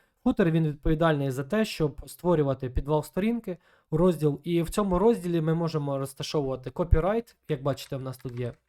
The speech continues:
копірайт, мій блог, усі права захищено.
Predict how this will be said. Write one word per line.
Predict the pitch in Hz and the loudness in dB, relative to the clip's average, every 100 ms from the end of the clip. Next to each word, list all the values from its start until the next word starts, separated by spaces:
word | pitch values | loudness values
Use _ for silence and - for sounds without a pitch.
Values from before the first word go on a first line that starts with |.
| _ _ _ _ _ _ _ _ | _ _ _ _ _ _ _ _
копірайт, | - 160 143 170 196 185 | 0 4 4 4 -2 -4
мій | 139 | -6
блог, | 123 156 185 185 | -4 -2 -2 -4
усі | 123 139 | -8 -8
права | - 127 127 | -6 -6 -4
захищено. | 127 - 196 - 151 | -6 -6 -8 -8 -8